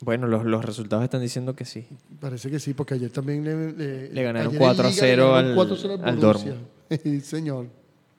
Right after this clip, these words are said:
Speaker 1: La Juve le ganó el Lokomotiv de Moscú a domicilio.
Speaker 2: Ese también fue un partido rudo para la Juventus en los últimos minutos, remontó con gol de Alessandro.
Speaker 1: Y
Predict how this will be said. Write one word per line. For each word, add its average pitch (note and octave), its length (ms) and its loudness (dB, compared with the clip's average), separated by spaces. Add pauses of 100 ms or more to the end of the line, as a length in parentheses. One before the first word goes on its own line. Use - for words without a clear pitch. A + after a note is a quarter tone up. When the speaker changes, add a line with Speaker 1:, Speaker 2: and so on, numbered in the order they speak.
(640)
Speaker 1:
La D3+ 180 2
Juve E3+ 440 2
le B2 100 0
ganó A#2 240 -2
el C#3 380 0
Lokomotiv A#2 460 -4
de C#3 100 -2
Moscú C3+ 640 -2
a G#2 40 0
domicilio. C#3+ 640 -4 (320)
Speaker 2:
Ese B2+ 300 -8
también F3+ 240 0
fue G3+ 120 -2
un G#3 140 -4
partido G#3 540 -4
rudo G3+ 360 -2
para F3+ 300 -4
la D3+ 160 -6
Juventus D3 460 -2
en F#3+ 80 -2
los E3 80 2
últimos F3+ 280 -4
minutos, D3+ 380 -8
remontó D#3 300 -8
con E3 160 -4
gol F3 120 0
de F3+ 60 -2
Alessandro. C#3 540 -4 (640)
Speaker 1:
Y D3 340 0